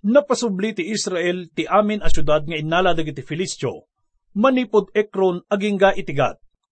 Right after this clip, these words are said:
Ket naala na ti amin a sakop na. Ket nagkapya dagiti Israelita,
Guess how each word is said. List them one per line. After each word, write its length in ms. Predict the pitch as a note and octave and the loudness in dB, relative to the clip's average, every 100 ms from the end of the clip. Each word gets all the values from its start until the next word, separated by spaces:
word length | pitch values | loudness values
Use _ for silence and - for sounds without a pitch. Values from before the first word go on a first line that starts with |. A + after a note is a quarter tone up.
| _ _ _ _ _ | _ _ _ _ _
Ket 160 | C#4+ - | -8 -4
naala 440 | A#3+ G3+ A3+ A3+ | -4 2 2 4
na 120 | G#3+ | 2
ti 160 | G#3 D#3 | 0 0
amin 320 | F3+ G3 G3 G3+ | 0 0 -4 -4
a 40 | A3 | -2
sakop 320 | G#3+ F#3 D3+ | -2 -2 -6
na. 240 | C3+ A2 - _ _ _ _ _ _ _ - | -4 -4 -8 _ _ _ _ _ _ _ -10
Ket 180 | C#4+ A#3+ | -10 -4
nagkapya 600 | B3 G3+ G#3 G3 G3+ G3+ | -2 0 -2 0 2 2
dagiti 300 | F#3 E3+ D3 | 0 -6 -10
Israelita, 800 | C#3 D3 C3 D#3 F3+ G2+ D2 _ | -10 -8 -6 -4 -6 -8 -10 _